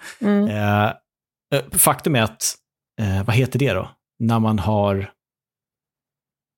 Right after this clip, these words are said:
Speaker 2: äh, strunt samma, jag kommer inte ihåg det.
Speaker 1: Mm.
Speaker 2: Tipset
Speaker 1: Nej.
Speaker 2: var i alla fall att när man hamnar i en sån konflikt och barnet börjar skrika och är argt eller ledset, ledsen, istället för att, liksom, bara reagera och sk-,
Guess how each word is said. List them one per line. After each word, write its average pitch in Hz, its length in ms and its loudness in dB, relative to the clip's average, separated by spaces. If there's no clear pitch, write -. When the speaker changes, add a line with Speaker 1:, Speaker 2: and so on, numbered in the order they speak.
Speaker 2:
äh, 139 140 -2
strunt 262 240 4
samma, 95 240 0
jag 190 120 0
kommer 190 140 0
inte 131 100 -4
ihåg 95 100 0
det. 90 40 0
Speaker 1:
Mm. 160 120 2
Speaker 2:
Tipset 226 360 0
Speaker 1:
Nej. 185 80 4
Speaker 2:
var 147 120 2
i 151 80 -2
alla 151 160 0
fall 104 300 0
att 127 400 2
när 165 220 2
man 156 140 2
hamnar 113 300 4
i 120 40 2
en 110 60 2
sån 90 140 0
konflikt - 760 -4
och 113 120 -2
barnet 117 360 0
börjar 101 120 2
skrika 131 480 2
och 117 80 2
är 113 80 -4
argt 127 380 0
eller 107 140 0
ledset, 147 440 2
ledsen, 127 460 0
istället 165 400 2
för 156 100 0
att, - 180 -4
liksom, 110 420 0
bara 117 180 0
reagera 120 600 0
och 104 80 -2
sk-, 135 180 -4